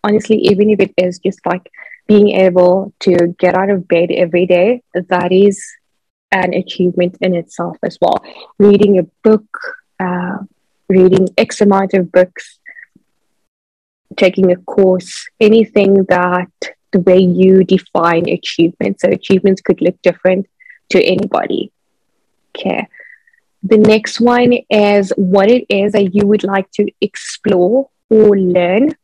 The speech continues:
for the rest of the year. So it could be things like completing a course. It could be things like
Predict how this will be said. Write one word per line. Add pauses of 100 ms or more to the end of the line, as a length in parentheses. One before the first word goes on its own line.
(120)
for
the
rest
of
the
year. (680)
So
it
could
be
things
like (140)
completing
a (120)
course. (240)
It
could
be
things
like